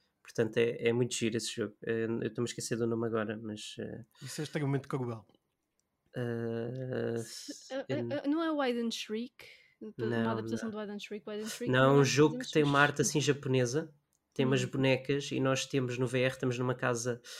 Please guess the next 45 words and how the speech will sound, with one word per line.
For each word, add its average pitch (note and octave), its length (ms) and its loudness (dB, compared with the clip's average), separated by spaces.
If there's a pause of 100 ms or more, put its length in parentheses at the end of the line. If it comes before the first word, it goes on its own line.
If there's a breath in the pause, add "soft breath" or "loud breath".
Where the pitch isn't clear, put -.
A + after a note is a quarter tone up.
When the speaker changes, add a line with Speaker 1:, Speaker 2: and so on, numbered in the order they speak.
(160 loud breath)
Speaker 1:
eh, A#2+ 140 0
assombrada A#2+ 680 2 (320 loud breath)
e C3+ 80 -2
temos C3+ 240 2
que - 80 4
andar C#3 280 6
a C#3 40 6
ir C3+ 160 4
buscar C3+ 480 0
umas C3 280 0
peças C3+ 440 2
a C3+ 40 2
essas B2+ 280 2
bonecas. A#2+ 560 -2 (360 loud breath)
Speaker 3:
Hum. A#2 460 2
Speaker 1:
Ahm, A2+ 300 -2 (180)
e B2 140 4
há B2+ 160 8
bonecas C#3 500 2
que - 240 -18
têm D3 180 6
peças D3 300 2
falsas C3 460 2
e G#2+ 40 -4
quando A#2 200 0
vamos A#2+ 240 2
a B2 40 2
buscar, C3+ 380 2
a C#3 340 -2
boneca C3 300 2
faz B2+ 200 2
um B2 40 4
susto. A2+ 380 -4 (340 loud breath)
E C#3 80 2
depois C#3+ 300 2
as C#3+ 100 2
pessoas - 380 0
com C#3+ 100 -4
o - 20 -2
telemóvel B2+ 720 2 (1000)
podem, A#2 500 8
eh, A2+ 180 0
bater A#2+ 260 2
portas, F3 520 8
podem, A#2 540 2